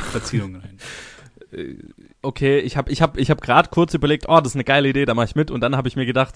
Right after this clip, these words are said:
Speaker 3: boah, in dem Moment, wo wir dann bei Platz hundert und so weiter sind, hab ich keinen Bock mehr drauf, weil es dann so
Speaker 2: <laughs>
Speaker 3: kompliziert wird, dass ich's nicht mehr mach.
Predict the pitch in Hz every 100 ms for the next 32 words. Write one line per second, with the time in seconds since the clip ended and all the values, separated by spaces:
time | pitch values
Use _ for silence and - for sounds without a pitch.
0 | - - - - 120 107 151 170 156 156
1 | 143 127 127 131 123 123 117 113 110 117
2 | 107 - 170 135 135 120 123 117 117 123
3 | 117 - 135 - 127 113 113 - 110 117
4 | 110 113 107 117 110 123 127 123 131 120
5 | 131 123 127 - - 160 - 160 147 131
6 | 113